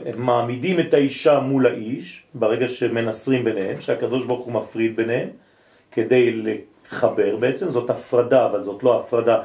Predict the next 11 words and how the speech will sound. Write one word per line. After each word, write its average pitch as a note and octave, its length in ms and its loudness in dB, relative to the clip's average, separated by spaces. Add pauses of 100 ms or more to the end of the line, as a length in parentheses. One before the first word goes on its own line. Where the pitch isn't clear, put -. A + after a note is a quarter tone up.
(120)
זאת B2+ 220 -2
הבדלה, B2+ 560 4 (220)
כדי C#3 280 2
להגיש C3+ 480 0
אותה B2+ 240 2
מולו, G#2+ 500 -2 (400)
ועכשיו B2+ 360 4
הוא A3 100 2
אומר, G#3 220 4
"זאת E3+ 240 0
הפעם D#3+ 360 2